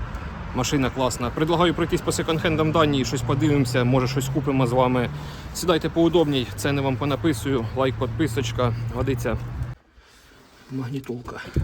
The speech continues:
двадцять п'ять крон Sony. Така от старенька, конечно. Ну, на дисках пойдет. Ракетки всякі, ясно. Тут буває, додається чогось потрошки, кусторезик он лежить. Щоб кущі були гарні.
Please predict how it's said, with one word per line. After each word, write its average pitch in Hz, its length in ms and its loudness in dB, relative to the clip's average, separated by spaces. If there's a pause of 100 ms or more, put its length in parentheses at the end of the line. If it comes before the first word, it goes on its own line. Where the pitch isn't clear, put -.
(500)
двадцять 123 420 -12
п'ять 104 140 -14
крон 127 240 -10
Sony. 117 360 -10 (680)
Така - 220 -14
от 107 180 -10
старенька, 123 440 -8
конечно. 110 440 -18 (520)
Ну, 160 160 -12
на 151 100 -6
дисках - 460 -10 (1200)
пойдет. 107 400 -14 (160)
Ракетки 120 520 -14
всякі, - 380 -16
ясно. 117 420 -14
Тут 127 100 -12
буває, 120 300 -8
додається 120 500 -10
чогось 113 420 -16 (600)
потрошки, 113 480 -14
кусторезик 113 640 -10
он 117 60 -8
лежить. 113 400 -12 (1000)
Щоб - 200 -12
кущі - 300 -10
були 135 200 -8
гарні. 127 380 -12